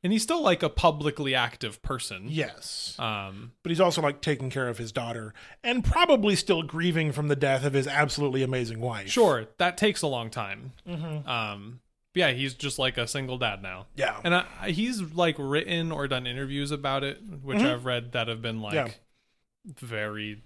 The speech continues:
Speaker 1: heartbreaking
Speaker 2: Yeah.
Speaker 1: and,
Speaker 2: Oh, yeah.
Speaker 1: and impactful. But, uh, I'm, if he does continue stand-up, which I, I'm assuming he will.
Speaker 2: I guess.
Speaker 1: I
Speaker 2: I don't know. I mean, Rick Moranis' wife died, and then he stopped doing anything.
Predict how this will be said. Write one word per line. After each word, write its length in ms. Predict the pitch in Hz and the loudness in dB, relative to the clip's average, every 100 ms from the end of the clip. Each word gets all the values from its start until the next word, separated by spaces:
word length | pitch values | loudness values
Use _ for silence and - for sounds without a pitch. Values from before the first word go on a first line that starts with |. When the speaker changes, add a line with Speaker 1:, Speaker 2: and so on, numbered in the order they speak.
| - | -14
Speaker 1:
heartbreaking 920 | 117 110 110 117 113 113 113 110 113 131 | -8 -8 -8 -8 -6 -6 -6 -6 -8 -2
Speaker 2:
Yeah. 160 | 131 | -2
Speaker 1:
and, 60 | 113 | 2
Speaker 2:
Oh, 140 | 220 156 | 2 4
yeah. 220 | 139 135 | 0 -2
Speaker 1:
and 280 | 117 113 110 | -2 -4 -6
impactful. 680 | 117 110 117 113 - 120 113 | -8 -4 -4 -4 -4 -4 -4
But, 220 | 101 - _ _ _ - | -8 -10 _ _ _ -8
uh, 40 | 117 | -6
I'm, 320 | 110 123 - _ _ _ _ _ _ - | -4 -4 -8 _ _ _ _ _ _ 0
if 160 | 202 214 | 0 2
he 320 | 254 156 143 165 - | 0 -2 -8 -20 -2
does 220 | 151 170 175 | 2 2 2
continue 400 | 156 160 147 135 | -2 -2 -2 -2
stand-up, 400 | - 151 127 120 | -2 -2 -2 -4
which 160 | 117 | -6
I, 120 | 113 110 - _ _ _ - - - - - - | -6 -8 -14 _ _ _ -20 -20 -20 -20 -20 -16
I'm 40 | 120 | -12
assuming 580 | - 151 185 185 175 - | -8 -8 -6 -6 -8 -10
he 100 | 185 | -8
will. 340 | 208 277 320 294 | -6 -8 -8 -6
Speaker 2:
I 80 | 139 | -4
guess. 300 | 139 254 151 | -4 -8 -8
Speaker 1:
I 80 | 139 | -4
Speaker 2:
I 40 | |
don't 120 | 190 | -2
know. 160 | 214 165 | -2 -2
I 60 | 143 | 2
mean, 200 | 151 139 - - - | 2 0 -12 -20 -8
Rick 180 | 160 190 | 0 2
Moranis' 480 | 190 147 196 233 147 | 4 4 4 0 0
wife 220 | 143 135 - | 2 2 2
died, 240 | 143 139 | 2 2
and 80 | 139 | 0
then 120 | 131 | 0
he 120 | 139 | -2
stopped 260 | 151 147 135 | -2 -2 0
doing 340 | 135 131 131 123 | 0 0 -2 -2
anything. 520 | 135 - 120 104 113 | -2 -2 -6 -8 -10